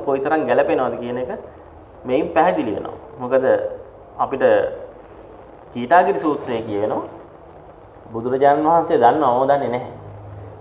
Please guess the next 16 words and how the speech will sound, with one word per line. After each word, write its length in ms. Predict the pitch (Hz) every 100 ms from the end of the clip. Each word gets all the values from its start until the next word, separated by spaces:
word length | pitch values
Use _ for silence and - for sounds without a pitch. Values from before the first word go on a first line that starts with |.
| -
බුදුරජාණන් 500 | 110 123 127 131 135
වහන්සේ 300 | 139 143 143
ශාස්තෘ, 460 | - 135 143 - -
මම 240 | 110 113 123
ශ්‍රාවක. 420 | 120 135 127 - - - - - - - - - - -
බුදුරජාණන් 480 | 110 113 120 123 131
වහන්සේ 260 | 135 127
දන්නාසේක 560 | 101 107 117 120 147 156
මම 160 | 131 135
නොදනිමි 480 | 127 135 147 110 - - - - - - -
කියලා 460 | 156 165 170 151 95 - 117
මේ 260 | 117 147 156
ශාසනය 500 | 151 151 170 190 151
එහෙම් 280 | 127 160 196
පිටින්ම 420 | - 226 240 240 220
සද්ධාවෙන්, 760 | - 180 185 208 220 208 151